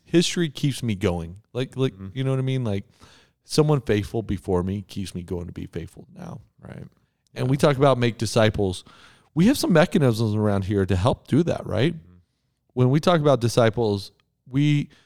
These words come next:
Speaker 1: we want every group at Calvary to be a biblical community on mission. Now, Perry and I talk a lot about this because of our departments of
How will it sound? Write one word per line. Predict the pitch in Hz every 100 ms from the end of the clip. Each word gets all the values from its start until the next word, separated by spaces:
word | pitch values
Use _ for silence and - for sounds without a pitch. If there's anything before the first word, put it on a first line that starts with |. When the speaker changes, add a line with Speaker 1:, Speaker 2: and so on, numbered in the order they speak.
| _ -
Speaker 1:
we | 135
want | 156 135 -
every | 123 135 135
group | 120 110
at | 110
Calvary | - 92 92 95
to | -
be | 92 98 92
a | 87
biblical | 87 117 113 120 120 110
community | - - 101 98 90 90 -
on | 87 87
mission. | 87 - 98 92 90 _ _ _ _ _ _
Now, | 113 113 101
Perry | - 135 135 131
and | 117
I | 113 104 95 - -
talk | 123 117
a | 117
lot | 107 101
about | 92 90 -
this | 95 -
because | 98 - 92 95
of | 87
our | 87
departments | - 113 101 92 90 95
of | 85